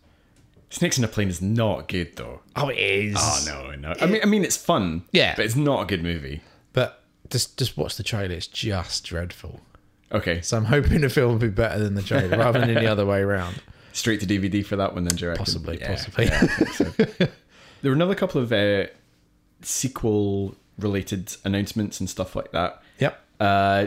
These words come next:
Speaker 1: Zoolander two has been announced. I've got to say, I was never a, not an enormous fan of the first one.
Speaker 2: No, I mean, there were some good ideas in there, like David Bowie doing, like, a walk-off competition at the end, and a couple of phrases that are coming to popular culture, like
Speaker 1: Yeah.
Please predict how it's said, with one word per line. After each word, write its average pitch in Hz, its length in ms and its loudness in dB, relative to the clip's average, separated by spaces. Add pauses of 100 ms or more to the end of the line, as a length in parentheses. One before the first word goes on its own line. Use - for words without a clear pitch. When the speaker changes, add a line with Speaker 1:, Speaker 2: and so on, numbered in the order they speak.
Speaker 1:
Zoolander 123 520 2
two 117 360 0
has 113 120 -4
been 117 140 0
announced. 120 460 0
I've 135 100 -2
got 196 100 2
to 156 40 0
say, 175 140 0
I 165 100 0
was 170 140 2
never 233 240 0
a, 311 60 0
not 269 480 0
an 147 100 2
enormous 147 400 2
fan 131 180 -2
of 92 60 0
the 87 60 -6
first - 300 -6
one. 73 220 -8 (540)
Speaker 2:
No, 175 480 4
I 165 60 4
mean, 196 160 2
there 202 100 2
were 202 60 2
some 185 220 0
good 220 180 0
ideas 135 440 2
in 98 60 2
there, 95 140 2
like 95 140 -4
David 101 300 0
Bowie 95 240 2
doing, 92 280 0
like, 92 140 -4
a 95 40 -2
walk-off 90 680 -4
competition 98 560 0
at 92 80 -4
the 104 140 0
end, 90 560 -2
and 98 560 2
a - 20 -8
couple - 240 -2
of 101 80 -6
phrases 104 460 0
that 101 100 -2
are 95 40 -6
coming 98 200 -2
to - 40 -10
popular 104 280 -6
culture, 95 260 -6
like - 80 -2
Speaker 1:
Yeah. 92 220 2